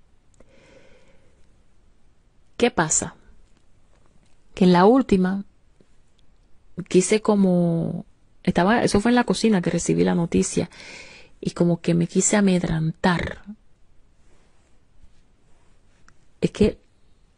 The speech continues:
los movimientos, los aires, están fuertes, mi gente. Muy fuerte.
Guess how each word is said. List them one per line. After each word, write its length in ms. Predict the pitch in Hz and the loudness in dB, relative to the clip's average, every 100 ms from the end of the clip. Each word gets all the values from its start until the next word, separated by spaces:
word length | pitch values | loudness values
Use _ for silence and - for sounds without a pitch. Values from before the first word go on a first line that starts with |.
| _ _ | _ _
los 180 | 180 160 | 0 2
movimientos, 800 | 160 160 156 170 220 233 - | 0 0 2 2 0 -2 -4
los 360 | 202 175 - - | -2 0 -2 -2
aires, 600 | 214 202 160 - 165 185 - _ _ - - - _ - - | -2 -2 -4 -8 -10 -12 -20 _ _ -20 -20 -20 _ -20 -20
están 320 | - - 147 160 | -14 -6 -6 -4
fuertes, 420 | - 190 196 151 | -2 -2 0 -4
mi 100 | 156 | -4
gente. 540 | - 175 185 - - _ _ _ _ _ _ - - - _ _ - - - - | -6 -6 -4 -4 -4 _ _ _ _ _ _ -20 -20 -20 _ _ -20 -20 -20 -6
Muy 240 | 165 165 220 | 0 2 2
fuerte. 520 | - 180 - - | 0 -2 -2 -4